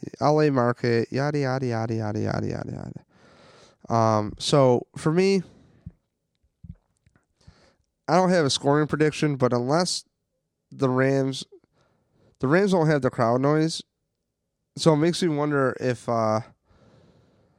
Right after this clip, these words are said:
Jared Goff will be able to make some adjustments a lot easier, and maybe things can happen for the Rams points-wise. I mean,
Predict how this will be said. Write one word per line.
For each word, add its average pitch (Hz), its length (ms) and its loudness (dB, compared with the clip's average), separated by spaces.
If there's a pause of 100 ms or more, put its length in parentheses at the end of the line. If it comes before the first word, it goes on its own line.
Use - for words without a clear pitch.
(520)
Jared 143 300 2
Goff 127 260 2
will 123 80 -6
be 127 80 -2
able 120 140 2
to 117 40 -4
make 117 200 -4
some 117 180 -6
adjustments 117 540 -4
a 113 40 -4
lot 113 220 -4
easier, 135 580 -2 (1700)
and 139 840 0 (240)
maybe 175 300 2
things 175 320 0
can 160 100 0
happen 156 500 0 (1000)
for 135 180 0
the 120 100 2
Rams 110 520 -2
points-wise. - 600 -4
I 107 40 -6
mean, 120 260 -4